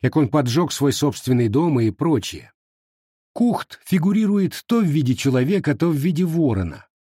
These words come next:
Фольклор относится к нему совершенно непочтительно.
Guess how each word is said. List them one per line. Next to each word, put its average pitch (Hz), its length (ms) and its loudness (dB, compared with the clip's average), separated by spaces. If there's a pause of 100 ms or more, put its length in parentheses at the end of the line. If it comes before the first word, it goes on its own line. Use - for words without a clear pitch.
(460)
Фольклор 156 800 0
относится 120 640 0
к - 60 -4
нему 123 220 2
совершенно 170 520 0
непочтительно. 123 840 -4